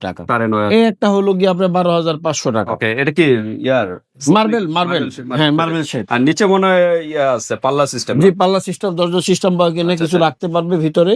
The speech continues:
Speaker 2: পাল্লা সিস্টেম আছে, এখানেও কিন্তু পাল্লা, ইয়ে,
Speaker 1: জি,
Speaker 2: পাল্লা
Speaker 1: এখানেও
Speaker 2: সিস্টেম।
Speaker 1: আপনার এটা খোলা যাবে, এখানে কিছু রাখার জন্য।
Speaker 2: ওকে।
Speaker 1: লাইটিং সিস্টেম আছে।
Speaker 2: ও, লাইটও আছে।
Speaker 1: হ্যাঁ, লাইটও আছে।
Speaker 2: আচ্ছা, উপরে কিন্তু লাইটিং সিস্টেম, এই
Speaker 1: জি।
Speaker 2: স্পটলাইট দেওয়া আছে।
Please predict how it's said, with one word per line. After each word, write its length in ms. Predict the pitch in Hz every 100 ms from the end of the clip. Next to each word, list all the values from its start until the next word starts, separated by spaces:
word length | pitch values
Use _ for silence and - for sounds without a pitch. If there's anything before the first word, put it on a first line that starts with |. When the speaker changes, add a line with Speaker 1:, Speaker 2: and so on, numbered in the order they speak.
| 349
Speaker 2:
পাল্লা 220 | - 120 123
সিস্টেম 320 | 127 - 143
আছে, 200 | 135 190
এখানেও 400 | 180 147 151 151
কিন্তু 180 | 143 139
পাল্লা, 260 | 135 120
ইয়ে, 300 | 113 - 120
Speaker 1:
জি, 60 | 165
Speaker 2:
পাল্লা 140 | 143
Speaker 1:
এখানেও 480 | 156 185 185 185 180
Speaker 2:
সিস্টেম। 160 | 170 175
Speaker 1:
আপনার 220 | 160 160
এটা 440 | 156 147 151 143 143
খোলা 180 | 160 156
যাবে, 300 | 156 156 180
এখানে 240 | 160 165 156
কিছু 200 | 143 151
রাখার 320 | 143 156 147
জন্য। 280 | 156 185 302 -
Speaker 2:
ওকে। 420 | 92 98 101 101
Speaker 1:
লাইটিং 360 | 127 147 170 175
সিস্টেম 400 | 185 175 - 190
আছে। 380 | 180 165 226 311 - - _
Speaker 2:
ও, 160 | 143 113
লাইটও 320 | 107 131 156
আছে। 260 | 139 113 151
Speaker 1:
হ্যাঁ, 180 | 165 135
লাইটও 360 | 147 151 151
আছে। 300 | 131 117 117
Speaker 2:
আচ্ছা, 280 | 104 104 101
উপরে 300 | 117 113 127
কিন্তু 200 | 127 127
লাইটিং 380 | 117 113 127 123
সিস্টেম, 380 | 120 110 170 -
এই 140 | 110
Speaker 1:
জি। 120 | 113
Speaker 2:
স্পটলাইট 380 | 120 127 120 110
দেওয়া 260 | 113 110 107
আছে। 200 | 101